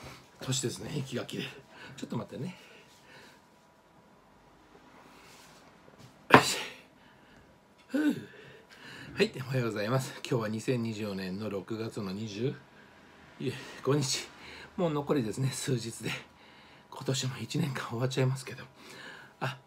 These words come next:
どうも皆様お元気ですか？北海道立山のふなけやき豚店長でございます。よろしくお願いいたします。ガクガクが遠近法みたいな。でかいね。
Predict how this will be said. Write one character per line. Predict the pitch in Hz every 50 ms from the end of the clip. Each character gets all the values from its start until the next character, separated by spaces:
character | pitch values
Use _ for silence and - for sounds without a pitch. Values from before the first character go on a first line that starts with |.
| - -
ど | - 190
う | 180
も | 170 160
皆 | 156 - -
様 | - - - 170 156 139 135
お | 127 131
元 | 139 147 139
気 | 135 131
で | 123
す | 123 -
か？ | - 131 113 - - - - - - - - - - - - - - - - - - - - - - - - -
北 | - 123
海 | 107 95
道 | 90 110
立 | 104 - 120
山 | 104 98
の | 98
ふ | - - - - -
な | 131 - - - - 131
け | -
や | 113 104 98
き | -
豚 | 92 87 85 110 - - -
店 | - 120 110
長 | 101 - 92
で | 90 95
ご | 90
ざ | 92 98
い | 98
ま | 107 120
す。 | - -
よ | 120
ろ | 107 107
し | -
く | 127
お | 113
願 | 113
い | 110 110
い |
た | - 117
し | - - 127
ま | 127 135
す。 | 131 - - - - - - - - - -
ガ | - 104
ク | - 120
ガ | 107
ク | - - 113
が | - 127 117 - - - - - - - - - - - - - - - -
遠 | - 139 127
近 | 131 - - 127
法 | 127 123
み | 127 117
た | - -
い | - -
な。 | - - - - - - - - - - - - - - - - - - -
で | - 123 117 135 135 - -
か | - - - - 285
い | 302 262 254
ね。 | 240